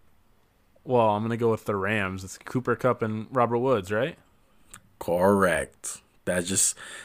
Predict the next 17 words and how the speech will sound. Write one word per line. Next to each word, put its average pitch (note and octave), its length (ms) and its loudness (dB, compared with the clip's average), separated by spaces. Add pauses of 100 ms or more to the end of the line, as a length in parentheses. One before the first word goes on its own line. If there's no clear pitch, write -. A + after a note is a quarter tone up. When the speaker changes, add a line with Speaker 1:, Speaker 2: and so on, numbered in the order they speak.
(120)
Speaker 2:
that C#3 120 6
just D#3+ 240 4
tells G2+ 240 10
me G2 180 2
it's E2+ 240 0
a G2+ 60 2
big F2+ 240 2
sign F2+ 380 4
of E2 160 -6
him F2 320 -2
throwing F2+ 640 -2 (680)
behind F#2+ 460 2
the F2+ 60 0
line F2+ 240 0
of E2 80 -2
scrimmage E2+ 500 -4
and D#2 220 -12